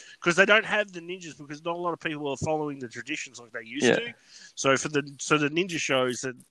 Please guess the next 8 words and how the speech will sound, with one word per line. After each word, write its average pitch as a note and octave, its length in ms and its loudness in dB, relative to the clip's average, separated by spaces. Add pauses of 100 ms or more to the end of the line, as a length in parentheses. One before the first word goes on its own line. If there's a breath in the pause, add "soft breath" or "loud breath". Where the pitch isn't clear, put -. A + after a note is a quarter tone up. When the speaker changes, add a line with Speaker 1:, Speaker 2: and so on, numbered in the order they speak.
(140)
Speaker 1:
they C3 220 -2
put B2 240 -2
on, A#2 220 2 (520 loud breath)
they're D3+ 140 8 (100)
not E3 180 2
having D3+ 520 -2
the B2+ 480 -4
required C3 600 2